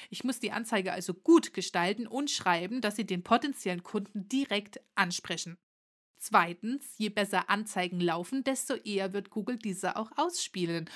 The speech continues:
und das dann auch meist zu etwas besseren Klickpreisen. Wird die Anzeige als nicht effektiv eingestuft, wird diese nicht ausgespielt und der Wettbewerb gewinnt das Gebot auf das Keyword.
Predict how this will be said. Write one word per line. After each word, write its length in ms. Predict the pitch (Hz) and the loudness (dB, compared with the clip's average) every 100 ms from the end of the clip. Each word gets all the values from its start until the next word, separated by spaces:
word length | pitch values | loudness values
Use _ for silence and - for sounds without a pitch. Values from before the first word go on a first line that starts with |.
| - | -8
und 200 | 226 214 | -4 2
das 180 | 285 - | 0 2
dann 200 | 220 190 | 0 2
auch 260 | 262 - | 0 0
meist 360 | 190 175 208 - | 0 0 0 -4
zu 120 | 220 | -4
etwas 340 | - - 208 - | -2 -4 -6 -6
besseren 560 | 175 165 170 233 285 | -10 -8 -8 -10 -12
Klickpreisen. 920 | - 180 175 - 175 175 175 175 160 - _ _ _ | -8 -6 -6 -6 -2 0 0 -2 -8 -10 _ _ _
Wird 200 | 220 285 | 0 2
die 100 | 262 | 4
Anzeige 460 | 247 262 247 220 190 | 2 2 0 0 0
als 260 | 185 - | -2 -2
nicht 260 | 269 339 - | 0 0 -2
effektiv 520 | 185 190 185 220 190 | -4 -4 -6 -4 -4
eingestuft, 760 | - 190 185 - 240 277 - - _ - | -4 -4 -4 -4 0 -2 -2 -20 _ -8
wird 220 | 220 220 | -6 -4
diese 240 | 226 240 | -4 -4
nicht 320 | 247 247 - | -6 -8 -6
ausgespielt 800 | 208 202 - 185 - - 160 - | -4 -4 -4 -8 -8 -8 -8 -8
und 160 | - 277 | -4 0
der 120 | 277 | 2
Wettbewerb 540 | 233 233 247 208 220 - | 0 -2 -2 0 0 -2
gewinnt 340 | 175 202 220 | -4 -4 -4
das 180 | 185 - | -6 -6
Gebot 340 | 175 196 202 | -4 -4 -2
auf 180 | - 175 | -6 -6
das 200 | 147 - | -8 -8
Keyword. 520 | - 185 165 160 - | -6 -4 -4 -8 -16